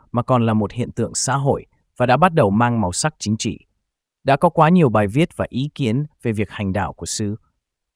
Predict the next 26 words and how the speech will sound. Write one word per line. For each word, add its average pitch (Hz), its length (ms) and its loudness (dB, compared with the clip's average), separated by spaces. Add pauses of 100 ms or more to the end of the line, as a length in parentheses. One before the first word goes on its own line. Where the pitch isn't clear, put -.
(260)
Đồng 127 180 2
tình 117 220 2
ca 131 180 2
ngợi 120 300 0
có, 98 340 0 (360)
phản 82 320 0
đối, 92 320 -2 (540)
phỉ 107 180 -4
báng 90 260 -4
có, 101 320 -4 (640)
nhưng 175 200 4
không 190 220 2
thể 131 260 0
ngăn 135 260 0
chặn - 240 0
được 110 180 -4
sự - 240 -6
quý 160 220 -2
trọng 147 220 0 (140)
và 98 100 -6
tôn 131 260 0
sùng 101 300 -2
của 92 140 -8
rất 117 240 -4
nhiều 95 160 -2
người. 76 300 -8